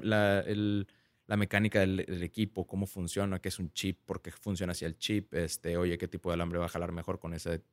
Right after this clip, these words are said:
con ese tipo de equipo o qué, con ese tipo de líquido. Entonces, es como que te digo, las variantes y todo eso me interesó.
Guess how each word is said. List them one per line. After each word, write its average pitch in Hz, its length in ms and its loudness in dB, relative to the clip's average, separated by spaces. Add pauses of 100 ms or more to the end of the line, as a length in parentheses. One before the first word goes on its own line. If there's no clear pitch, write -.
con 87 120 -2
ese 87 100 -2
tipo - 160 -8
de 85 60 -2
equipo 135 340 -6
o 90 240 -2
qué, 87 160 -4
con 87 140 -4
ese 85 120 -6
tipo 85 220 -4
de 87 60 0
líquido. 90 480 -2 (240)
Entonces, 151 300 4
es 156 80 0
como 151 240 2
que 127 100 -2
te 127 100 2
digo, 113 240 4
las 117 160 2
variantes 127 560 6
y 104 80 0
todo 113 220 4
eso 110 180 2
me 113 100 2
interesó. 117 480 2